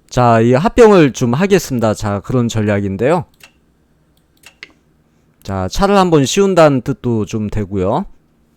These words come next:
음, 그런 식으로. 자, 이 상이 그 나가도 이 괜찮아 보입니다. 자, 상이 나가고,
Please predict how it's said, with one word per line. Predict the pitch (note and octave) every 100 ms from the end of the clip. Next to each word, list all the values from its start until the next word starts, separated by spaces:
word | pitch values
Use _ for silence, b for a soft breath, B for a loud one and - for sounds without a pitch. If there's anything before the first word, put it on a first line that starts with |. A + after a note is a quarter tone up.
| _ _ - - _ _ _ - b b b - - _ _ _ _ _
음, | G#2 F#2+ E2+ F2 _ _ _ _
그런 | - G#2+
식으로. | G2+ - G2+ F#2+ _ _ _ _ _ _ _ _ _ b b b b
자, | - A#2+
이 | B2
상이 | B2+ C4 C4 A3 E3
그 | - C#3 C#3+
나가도 | A#2+ C3+ C#3 B2+
이 | A2+ A#2+
괜찮아 | A#2 D3 D#3 E3+ C#3
보입니다. | A2+ G#2 G2 F#2+
자, | - F#2+ F#2+
상이 | D#3+ F#3 D#3+
나가고, | A2+ G#2+ G#2 G2+ A2+